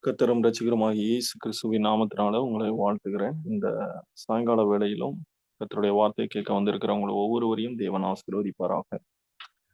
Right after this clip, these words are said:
இந்த நாளிலேயும் சில அறிவிப்புகளை உங்கள் முன்பதாக சொல்ல விரும்புகிறேன். ஆ, நாளை தினம் நமக்கு, ஆ, ஏப்ரல் ஒன்பது, ஆ,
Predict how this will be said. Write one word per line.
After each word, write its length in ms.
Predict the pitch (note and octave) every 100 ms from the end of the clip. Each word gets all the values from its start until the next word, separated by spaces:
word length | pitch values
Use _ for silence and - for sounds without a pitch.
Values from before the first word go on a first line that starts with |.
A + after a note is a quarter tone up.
| _ _
இந்த 180 | B2 B2
நாளிலேயும் 340 | B2 B2+ C#3
சில 440 | D#3 - A#2 G#2
அறிவிப்புகளை 440 | G#2 C3 C3+ A2+ A#2+
உங்கள் 0 |
முன்பதாக 680 | B2 G#2 G#2 G#2 G#2+ G#2 G#2+
சொல்ல 280 | G#2 G#2 A2
விரும்புகிறேன். 680 | G2 G2+ F#2+ F2+ F2+ B2+ F#3+ _ _ _ _ _ _ G#2+
ஆ, 120 | A2
நாளை 380 | A2+ C3+ D#3 D#3
தினம் 220 | C3+ D3+
நமக்கு, 360 | C#3 G#2+ - G#2+ G2+ G2 F#2+ F#2 A2+ _ _ _ _ _ A2
ஆ, 280 | G#2 G2+ G2+
ஏப்ரல் 420 | A#2 B2 A#2+ A2+
ஒன்பது, 600 | G#2 B2+ B2+ A2+ C3+ - D3+ _ _ _ G#2+
ஆ, 680 | G2+ G#2 G2 F#2+ F#2+ F#2+